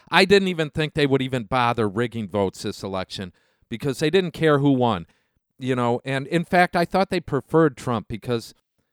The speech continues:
he would continue to subdue righties from protesting the scamdemic because they thought supporting Trump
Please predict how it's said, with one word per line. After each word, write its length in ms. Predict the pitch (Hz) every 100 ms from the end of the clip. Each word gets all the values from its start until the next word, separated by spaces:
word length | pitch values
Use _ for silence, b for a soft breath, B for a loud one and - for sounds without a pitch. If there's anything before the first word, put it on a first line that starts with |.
| _ _ _
he 220 | - 208
would 240 | 190 185
continue 600 | - 156 - 156 151 147
to 180 | 139 151
subdue 600 | - 143 120 135 131 135 -
righties 500 | 110 120 120 117 -
from 180 | 123 107
protesting 800 | - 131 123 123 110 - 117 107
the 80 |
scamdemic 800 | 101 - 117 110 101 113 101 87 - b b -
because 320 | 120 143 123
they 160 | 147 -
thought 340 | - 160 160
supporting 560 | - 139 151 165 185 180
Trump 400 | - 160 156